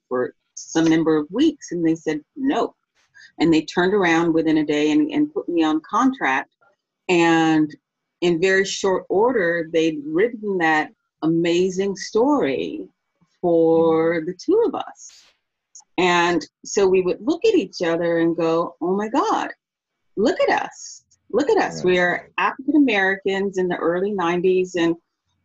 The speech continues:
Speaker 1: and we're, you know, carrying a major storyline." And, you know, and then they brought on my brother, his daughter, my parents, you know, assorted relatives.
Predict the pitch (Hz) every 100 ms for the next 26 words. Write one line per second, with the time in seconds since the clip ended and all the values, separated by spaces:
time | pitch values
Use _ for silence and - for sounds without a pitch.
0 | _ 175 180 165 165 165 - _ _ _
1 | 214 214 180 185 - 262 269 254 220 185
2 | 180 175 175 - - 180 180 180 185 185
3 | 180 180 - 262 370 494 427 208 147 -
4 | - - - - _ _ _ _ - 190
5 | 185 180 170 170 170 165 170 165 - _
6 | 196 185 160 165 175 180 170 175 170 160
7 | 165 165 165 165 165 160 165 160 160 _
8 | _ _ _ - 160 151 214 247 208 165
9 | 143 131 135 156 160 208 220 220 196 147
10 | 135 143 151 156 - - 262 254 196 147
11 | 131 - - 156 190 170 160 156 - 170
12 | 151 - 196 190 370 - - - - 254
13 | 254 247 202 202 240 302 269 - 165 160
14 | -